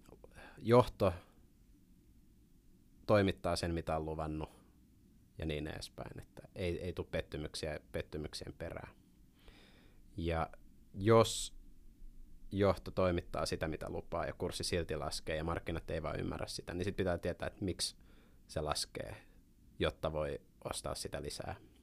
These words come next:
laskevaan kurssiin. Jos on tämmönen ulkopuolinen shokki, niin kuin esimerkiksi korona tai, tai,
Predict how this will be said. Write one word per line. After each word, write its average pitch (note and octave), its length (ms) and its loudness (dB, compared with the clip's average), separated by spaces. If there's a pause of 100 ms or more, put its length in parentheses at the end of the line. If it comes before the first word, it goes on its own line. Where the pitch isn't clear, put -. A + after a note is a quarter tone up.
(280)
laskevaan - 480 -4
kurssiin. - 480 -6 (1400)
Jos G2+ 200 8
on F#2+ 100 6
tämmönen F#2 240 6
ulkopuolinen D#2+ 800 4 (340)
shokki, - 640 2
niin D2+ 240 -4
kuin - 140 -4
esimerkiksi - 680 -6 (180)
korona D#2+ 380 4 (480)
tai, D2 380 2 (200)
tai, D2 420 -2